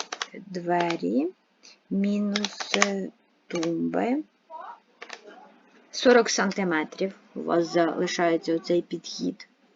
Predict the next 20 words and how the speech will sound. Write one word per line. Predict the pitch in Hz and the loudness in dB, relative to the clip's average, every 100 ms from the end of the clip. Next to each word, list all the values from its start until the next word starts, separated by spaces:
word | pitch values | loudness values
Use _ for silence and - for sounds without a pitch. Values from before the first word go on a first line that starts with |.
| - | -8
А, | - 139 | -4 0
він | 160 165 | 0 0
ось | 160 | -2
тут | - 160 175 | -4 -4 0
у | |
нас | 160 - | -2 -2
і | |
прораховується. | - 170 - - - - - - - - - - - - - - | -2 0 0 -2 -2 -2 -2 -4 -12 -14 -18 -16 -18 -20 -18 -2
Дверка | 196 233 233 202 190 | 6 10 10 8 4
від | 190 185 _ | 2 0 _
тумби | 214 196 170 180 175 160 | 4 4 4 6 6 4
шістдесятки | - 202 190 185 - 170 - 180 | 2 2 -2 -2 0 0 0 -2
відкриватися | 185 - 202 180 175 151 - 175 | -2 0 4 4 4 0 -2 -2
буде, | 175 175 165 160 | 0 -2 0 2
та | - | 0
що | - 196 | 0 -4
під | 208 | 0
мийкою, | 208 202 185 - 170 175 | 0 2 0 2 2 2
дивіться, | 170 165 160 - 185 165 | -2 -2 -4 -4 -4 -2
на, | 180 170 | -2 -2